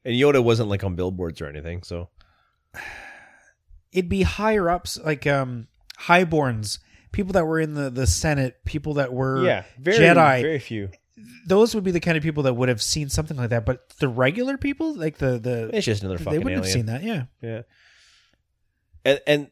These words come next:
Speaker 1: there's probably a, a, a question whether or not it would be food.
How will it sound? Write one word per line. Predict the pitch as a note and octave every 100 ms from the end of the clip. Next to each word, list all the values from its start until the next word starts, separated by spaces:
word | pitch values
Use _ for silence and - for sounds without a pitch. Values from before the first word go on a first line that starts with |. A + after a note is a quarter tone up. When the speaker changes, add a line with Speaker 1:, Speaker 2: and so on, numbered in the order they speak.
| _
Speaker 1:
there's | C#3
probably | C3 D#3 C#3+ B2+
a, | A2+ -
a, | A2 - - - _ _ _ _
a | A#2+
question | A2+ C3 A#2 - A#2
whether | A2 A2 G#2+
or |
not | G#2+ G#2+ -
it | G#2+
would | G#2
be | G#2+ G2+
food. | C#3 C3+ -